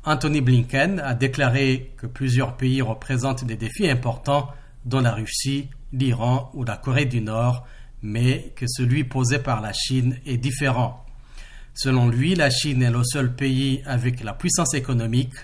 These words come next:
diplomatique, militaire et technologique susceptible d'ébranler sérieusement le système international,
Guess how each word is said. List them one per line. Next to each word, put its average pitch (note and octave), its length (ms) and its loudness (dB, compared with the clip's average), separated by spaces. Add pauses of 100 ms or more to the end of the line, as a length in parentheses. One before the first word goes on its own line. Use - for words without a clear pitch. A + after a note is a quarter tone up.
diplomatique, B2 1000 -2
militaire B2+ 500 2
et A2 100 -4
technologique C3 800 0 (480)
susceptible B2+ 840 -2
d'ébranler A#2 520 0
sérieusement C3 760 2
le A2+ 120 -2
système D3 420 -2
international, A#2+ 960 0